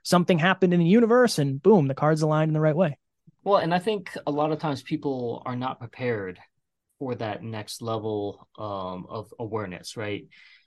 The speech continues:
Speaker 2: For example, you look at these people who all of a sudden, maybe their reel blew up or their TikTok video blew up, and then they're chasing that again and again,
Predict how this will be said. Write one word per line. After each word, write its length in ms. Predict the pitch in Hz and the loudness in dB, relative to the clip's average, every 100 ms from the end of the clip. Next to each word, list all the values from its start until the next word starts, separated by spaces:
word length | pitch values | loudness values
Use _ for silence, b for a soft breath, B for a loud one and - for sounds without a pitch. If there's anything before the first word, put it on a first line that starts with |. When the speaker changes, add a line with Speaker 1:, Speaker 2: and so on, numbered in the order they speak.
| _ | _
Speaker 2:
For 120 | 135 123 | -10 -8
example, 380 | 110 117 110 | -6 -6 -6
you 140 | 104 107 | -6 -6
look 140 | 110 113 | -8 -8
at 40 | |
these 140 | 104 101 | -12 -10
people 300 | 113 107 104 | -8 -6 -6
who 200 | 107 101 | -6 -4
all 200 | 104 104 | -2 -2
of 60 | |
a 40 | 104 | -4
sudden, 560 | 117 104 104 98 90 | -4 -4 -6 -8 -8
maybe 240 | 107 101 95 | -8 -6 -6
their 460 | 101 92 90 87 - | -4 -2 -4 -6 -6
reel 420 | 110 107 101 95 | -2 0 2 0
blew 280 | 95 107 101 | -2 -2 0
up 260 | 92 90 92 | -2 -2 -6
or 60 | |
their 160 | 87 90 | -6 -6
TikTok 440 | - - 107 98 | -6 -6 -4 -4
video 260 | 104 98 92 | -4 -4 -2
blew 240 | 104 98 | -2 0
up, 260 | 92 90 - b b b b - | 0 -2 -6 b b b b -6
and 460 | 107 104 101 95 - _ | -2 0 -2 -4 -10 _
then 480 | 120 127 120 110 104 - | 2 4 4 2 -2 -2
they're 140 | 113 | -4
chasing 460 | 104 131 123 - 107 | -2 -2 -2 -2 -4
that 260 | 104 104 - | -4 -6 -8
again 460 | 101 113 110 131 - _ - | -4 -2 -2 -6 -20 _ -10
and 120 | 113 | -6
again, 440 | 104 110 90 90 | -2 -2 -2 -8